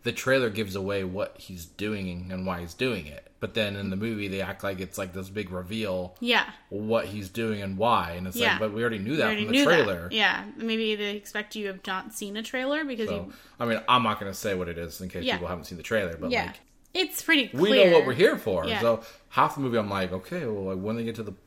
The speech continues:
Speaker 1: when are they gonna tell us what we're here for?" 'Cause I
Speaker 2: Yeah.
Speaker 1: already know what we're here for.
Speaker 2: Yeah.
Speaker 1: And they didn't do it until, like, way later.
Speaker 2: Yeah, exactly.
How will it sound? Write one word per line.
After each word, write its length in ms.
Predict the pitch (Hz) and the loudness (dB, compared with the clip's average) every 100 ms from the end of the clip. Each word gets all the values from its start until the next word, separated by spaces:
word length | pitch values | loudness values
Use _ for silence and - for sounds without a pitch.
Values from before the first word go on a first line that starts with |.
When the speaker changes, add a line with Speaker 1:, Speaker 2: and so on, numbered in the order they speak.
| _ _ - | _ _ -8
Speaker 1:
when 120 | 95 | -4
are 20 | 123 | -2
they 60 | |
gonna 140 | 123 101 | -2 -2
tell 240 | 123 143 | 2 4
us 120 | 113 | 4
what 140 | 117 87 | 0 -2
we're 80 | |
here 120 | 120 170 | -4 -2
for?" 220 | 107 87 | -2 -4
'Cause 160 | 92 98 | -2 0
I 60 | |
Speaker 2:
Yeah. 60 | - | 2
Speaker 1:
already 160 | - 98 | 2 2
know 100 | 175 | 4
what 120 | 117 | 2
we're 80 | 87 | -2
here 180 | 92 82 | -8 -8
for. 400 | 87 82 82 - - | -10 -10 -10 -14 -12
Speaker 2:
Yeah. 220 | 240 - - _ - | -10 -10 -14 _ -4
Speaker 1:
And 100 | 107 | -2
they 60 | |
didn't 240 | 117 127 95 | 0 -2 0
do 160 | 139 | 0
it 60 | 131 | 0
until, 280 | 87 101 95 | -4 -4 -2
like, 160 | 92 | -2
way 220 | 90 104 | -4 -4
later. 460 | 104 120 135 - - _ _ | -2 -2 -2 -6 -12 _ _
Speaker 2:
Yeah, 240 | 254 220 208 | -8 -6 -6
exactly. 580 | 220 214 185 - - | -6 -6 -8 -12 -18